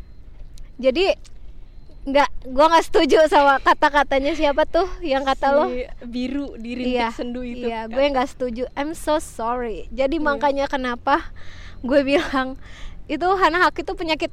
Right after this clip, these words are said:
Speaker 1: anjir. <laughs> Semua.
Speaker 2: Itu tuh pengen banget dibales kan, udah pasti sih,
Speaker 1: Iya,
Speaker 2: nggak
Speaker 1: iya,
Speaker 2: mungkin lah.
Speaker 1: iya. Eh, gue juga pernah.
Speaker 2: Ah, apa?
Speaker 1: Bukan pernah sih ya, baru tadi,
Speaker 2: Apa?
Speaker 1: gara-gara kita mau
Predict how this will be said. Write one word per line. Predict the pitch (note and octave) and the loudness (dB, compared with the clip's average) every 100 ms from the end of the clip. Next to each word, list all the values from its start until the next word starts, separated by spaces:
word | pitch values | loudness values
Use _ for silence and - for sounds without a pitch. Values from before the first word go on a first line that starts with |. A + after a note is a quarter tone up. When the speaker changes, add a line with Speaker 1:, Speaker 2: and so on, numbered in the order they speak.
| - | -4
Speaker 1:
anjir. | D4+ C#4 - F#4+ A#4+ A#4 - G4+ | -2 -2 2 4 4 2 0 -4
<laughs> | - - C#4+ - | -2 -8 -8 -2
Semua. | G#4+ F#4+ G#4 F#4+ E4+ | 0 2 2 2 -2
Speaker 2:
Itu | - - | -8 -6
tuh | G#4 - | -6 -2
pengen | D4 C4+ C#4+ | -2 0 -2
banget | C4+ D4+ D#4+ | -2 -4 -6
dibales | B3+ C#4 F#4+ - | -2 0 0 -4
kan, | - A#3+ | -6 -6
udah | C4 B3 | -4 -4
pasti | F#4+ F#4 - D4 | -6 -10 -8 -10
sih, | - B3+ A3+ | -8 -6 -4
Speaker 1:
Iya, | G#3 | -4
Speaker 2:
nggak | G3 | -4
Speaker 1:
iya, | G#3 G3+ | -6 -8
Speaker 2:
mungkin | - - | -10 -12
lah. | G3 | -12
Speaker 1:
iya. | G3+ F#3 - - - - | -10 -10 -14 -18 -20 -4
Eh, | - C#4+ | 2 2
gue | B3 F#4+ | 4 4
juga | F#4 F#4+ | 4 4
pernah. | G4+ G4 G#4 - - - - | 2 0 0 -2 -10 -14 -16
Speaker 2:
Ah, | - B3 | -12 -10
apa? | B3 A3+ - - - - - - - - | -10 -12 -16 -18 -18 -20 -18 -16 -16 -16
Speaker 1:
Bukan | - B3 C4+ A3+ | -10 -2 0 0
pernah | D4+ F#4 F#4+ | 0 4 2
sih | D#4+ | 2
ya, | C4+ C4+ C#4 | 2 4 6
baru | C#4+ C#4 | 6 6
tadi, | D4+ C#4+ C4+ C4+ C#4+ C4+ | 6 4 4 0 0 0
Speaker 2:
Apa? | - | 2
Speaker 1:
gara-gara | C4 C4+ C#4 C4+ C4 C4 | 4 6 6 6 6 4
kita | D4 - C4 | 0 0 0
mau | B3+ B3+ B3+ G3 | 2 0 0 -6